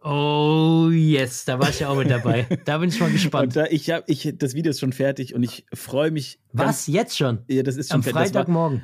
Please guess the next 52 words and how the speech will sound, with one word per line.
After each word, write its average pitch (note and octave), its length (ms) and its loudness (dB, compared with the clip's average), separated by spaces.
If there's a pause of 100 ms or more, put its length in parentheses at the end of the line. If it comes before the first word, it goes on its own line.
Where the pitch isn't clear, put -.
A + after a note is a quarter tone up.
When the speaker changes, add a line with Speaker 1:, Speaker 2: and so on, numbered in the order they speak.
(160)
Speaker 2:
Ja, A#2+ 400 -2
das A#2+ 340 -4
wäre D3+ 300 0
schon, C#3 460 0
äh, C3 260 -2
fast - 420 -4
fertig B2+ 300 -4
gewesen B2 320 -2
zu A#2+ 140 -4
Sonntag, A#2 420 -2
aber A2+ 120 -2
dann, A2+ 320 0
Speaker 1:
Mhm. - 60 -16
Speaker 2:
äh, A#2 220 -8
kam G#2+ 500 -2
Holland G#2+ 360 -2
und G#2 180 -6
Familie G#2+ 480 -2
und G#2+ 140 -4
sowas G2+ 240 -6
alles G#2 220 -6
dazwischen. A2 420 -6 (420)
Aber B2+ 140 0
ich C3 100 -2
freu C#3+ 180 -2
mich C3 120 -6
extrem A#2+ 340 -4
auf G2 140 -4
dieses G2+ 240 -6
Video, G#2 180 -4
weil A#2 140 -2
ich, - 240 -12 (120)
also A#2 220 -2
ich F#3+ 320 -6
persönlich C3+ 560 -2
mag A2+ 220 -2
das - 140 -14
total G2+ 360 -6
gerne. G2 320 -4
Vielleicht A#2 300 -4
auch G2+ 60 -4
einfach, A#2 260 -2
weil A2+ 120 -2
ich A2 120 -8
nur A#2 80 -4
die G#2+ 120 -4
Zeit B2+ 260 -4
so G2+ 100 -4
geil F#2+ 180 -2
fand G2+ 240 -4
da. A2 240 -4
Speaker 1:
Mhm. G#2 300 -2